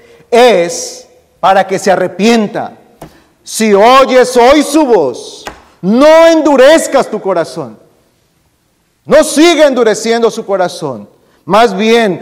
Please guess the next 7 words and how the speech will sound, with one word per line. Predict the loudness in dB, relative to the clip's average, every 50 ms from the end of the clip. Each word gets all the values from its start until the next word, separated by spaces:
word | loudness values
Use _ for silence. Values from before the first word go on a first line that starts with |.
| -10 -2
humíllese | 0 0 0 0 0 2 2 2 2 2 2 0 2 2 2 2
delante | 2 2 2 2 0 0 0 2 2
del | 2 2 0
Señor | -2 -4 -4 -4 -2 -2 0 0 0 -2 -4 -16 -10 -4
y | -4 -4 -4
clame | 0 2 4 4 4 4 2 2 2 -2 -2
por | -4 -6 -6 -6 -8